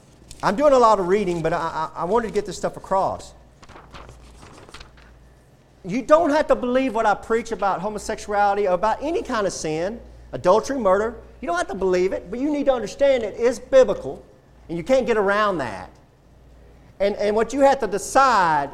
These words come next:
if you're listening to me, you have to decide, am I gonna believe the Bible or am I not? And I'm not talking just about, I'm not talking about a King James Bible. I'm talking about any Bible, any holy Bible, just about any translation is gonna condemn homosexuality and all these sins that I keep preaching on.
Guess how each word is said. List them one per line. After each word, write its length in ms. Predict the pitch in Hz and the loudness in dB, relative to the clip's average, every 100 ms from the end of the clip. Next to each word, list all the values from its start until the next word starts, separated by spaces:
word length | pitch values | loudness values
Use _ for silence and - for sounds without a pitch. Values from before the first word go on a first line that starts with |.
| - | -12
if 200 | 170 151 | -12 -10
you're 140 | 220 220 | -4 0
listening 340 | 226 214 170 | 0 -2 -8
to 140 | 156 139 | -4 -4
me, 140 | 143 | -4
you 140 | 143 | -2
have 120 | 208 196 | -2 -2
to 80 | |
decide, 380 | 165 190 165 135 | -6 -2 0 0
am 140 | 143 139 | -2 -4
I 80 | |
gonna 180 | 131 160 | -2 -4
believe 280 | 185 220 220 | -2 0 0
the 80 | 220 | 0
Bible 440 | 202 202 202 208 - - | 2 2 2 -2 -8 -2
or 120 | 170 | 0
am 140 | 170 170 | 2 2
I 80 | |
not? 480 | 156 139 107 80 - - - - _ _ _ _ _ 160 | 2 0 -2 -6 -14 -20 -20 -20 _ _ _ _ _ -4
And 80 | |
I'm 60 | 240 | 0
not 180 | 320 311 | 2 2
talking 220 | 320 277 | 0 0
just 160 | 247 214 | -4 -6
about, 140 | - | -4
I'm 100 | 262 | -2
not 140 | 330 | -2
talking 180 | 311 277 | 0 0
about 180 | 233 214 | 2 0
a 40 | |
King 280 | - 247 233 | -2 -8 -6
James 220 | 220 214 | -6 -6
Bible. 480 | - 208 233 110 87 - - _ _ _ - | -2 -2 -2 -6 -12 -18 -20 _ _ _ -16
I'm 80 | 254 | -4
talking 140 | 311 | 2
about 160 | 269 226 | 2 2
any 260 | 294 370 392 | 0 2 4
Bible, 540 | 269 202 143 120 131 - - - | 6 4 2 -2 -10 -16 -20 -8
any 180 | 277 330 | -4 0
holy 300 | 269 277 240 | 4 4 2
Bible, 420 | 208 208 175 156 - - | 2 2 0 -4 -12 -8
just 200 | 294 - | -6 0
about 240 | 277 226 | 0 0
any 180 | 294 302 | -6 -6
translation 580 | 294 285 208 226 214 170 | -2 -2 0 0 0 -6
is 80 | |
gonna 160 | 156 151 | -6 -6
condemn 440 | 170 160 170 240 | -6 -6 -2 -2
homosexuality 880 | 226 226 220 220 - 170 147 135 135 | 0 -2 -4 -8 -8 -4 -2 -2 -4
and 80 | 147 | -4
all 140 | 170 | -4
these 180 | 180 - | -4 -6
sins 260 | - 170 131 | -8 -8 -8
that 100 | 127 | -10
I 80 | 127 | -10
keep 220 | 135 127 | -12 -16
preaching 320 | 156 - | -16 -16
on. 80 | 95 | -18